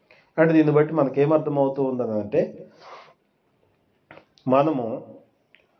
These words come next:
ఈ ఆకానులాగా దుష్కార్యము చేసినప్పటికీ ఖచ్చితంగా మనం పశ్చాత్తాపడి,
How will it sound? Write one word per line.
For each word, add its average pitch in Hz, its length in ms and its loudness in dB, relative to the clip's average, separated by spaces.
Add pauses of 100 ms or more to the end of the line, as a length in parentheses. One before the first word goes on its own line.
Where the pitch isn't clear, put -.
(340)
ఈ 139 420 6
ఆకానులాగా 160 800 4
దుష్కార్యము 151 680 2
చేసినప్పటికీ 127 880 -2 (1500)
ఖచ్చితంగా 175 640 2
మనం 147 540 -2 (160)
పశ్చాత్తాపడి, 151 1120 2